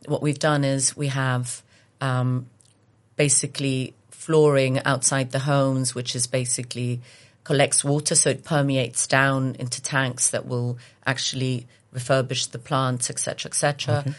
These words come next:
Speaker 1: We've got solar, we've got new level type of windows.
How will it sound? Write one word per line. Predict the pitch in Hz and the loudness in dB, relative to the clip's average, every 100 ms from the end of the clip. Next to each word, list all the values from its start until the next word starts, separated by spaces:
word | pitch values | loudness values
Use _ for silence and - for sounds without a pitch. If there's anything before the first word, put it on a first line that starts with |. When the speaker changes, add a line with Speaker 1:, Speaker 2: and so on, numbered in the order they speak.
| - - | -12 -18
Speaker 1:
We've | - | -10
got | - | -2
solar, | - 143 143 143 143 143 143 - - _ | 2 4 4 4 4 2 0 -10 -20 _
we've | 139 131 | -14 -6
got | 123 - - _ 135 | -4 -4 -10 _ -2
new | 139 135 | 0 2
level | 135 127 | 0 0
type | 127 127 127 | -4 -4 -4
of | 127 127 | -6 0
windows. | 160 156 151 151 147 147 147 139 143 | 2 2 2 4 4 2 0 0 -4